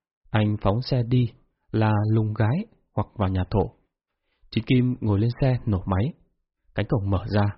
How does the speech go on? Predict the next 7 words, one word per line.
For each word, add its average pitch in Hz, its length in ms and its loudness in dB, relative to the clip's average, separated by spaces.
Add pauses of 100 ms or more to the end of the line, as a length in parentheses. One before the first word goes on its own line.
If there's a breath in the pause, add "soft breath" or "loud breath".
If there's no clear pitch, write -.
(400)
anh 104 260 0
nhấn 104 260 -2
thêm 131 200 0
ga. 123 260 2 (580)
Gió 98 280 0
mát 131 300 -2
lạnh 107 160 0